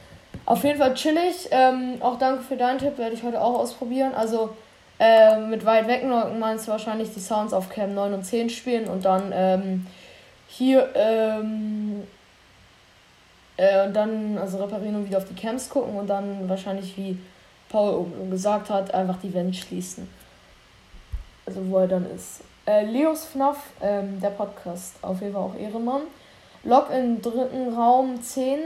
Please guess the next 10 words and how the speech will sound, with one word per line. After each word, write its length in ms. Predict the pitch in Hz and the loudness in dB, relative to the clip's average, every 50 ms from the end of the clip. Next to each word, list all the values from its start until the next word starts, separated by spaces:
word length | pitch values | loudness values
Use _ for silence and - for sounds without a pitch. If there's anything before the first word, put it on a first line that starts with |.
| 330 311 - | -6 -2 0
dann 220 | 240 226 226 226 | 0 2 2 0
neun 400 | 220 226 240 254 262 294 302 294 | 2 2 2 2 2 0 -2 -4
und 240 | - - 233 226 202 | -4 -4 -4 -2 -2
wieder 280 | 226 233 240 233 226 226 | 0 2 2 2 2 0
zehn. 560 | - - - 220 196 190 185 185 180 - - - - - _ - | -6 -8 -6 -4 -2 -2 -2 -2 -2 -4 -10 -16 -20 -18 _ -6
Wenn 140 | 202 220 | -4 -4
ein 120 | 226 226 220 | -4 -2 -2
Error 340 | 196 247 269 269 262 262 262 | -2 0 2 2 0 0 0
kommt, 360 | - 269 262 262 269 269 - - - - - _ - - | -2 -2 0 0 -2 -4 -8 -12 -18 -20 -20 _ -20 -8
fix, 600 | - - 277 285 285 277 - - - - - | -2 0 0 0 0 -4 -12 -16 -16 -16 -18